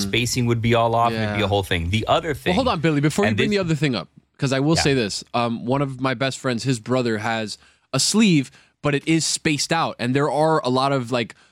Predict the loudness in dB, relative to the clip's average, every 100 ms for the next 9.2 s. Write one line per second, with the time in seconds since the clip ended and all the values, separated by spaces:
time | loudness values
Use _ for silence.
0 | _ _ -2 0 2 2 4 2 4 2
1 | 0 0 -2 0 -2 -4 -2 2 2 0
2 | -2 -4 -2 -4 -2 -2 -2 0 -4 -2
3 | -4 -2 -2 -4 _ _ _ _ -6 -2
4 | -2 -2 -2 -2 0 0 0 0 -4 -10
5 | _ -6 -2 0 0 0 0 0 0 -2
6 | 2 2 2 0 2 2 0 -2 -4 -8
7 | -4 -4 -4 -6 -8 -10 -14 -16 -20 _
8 | -4 -2 0 -2 -4 -2 -2 -2 -2 -6
9 | -10 -12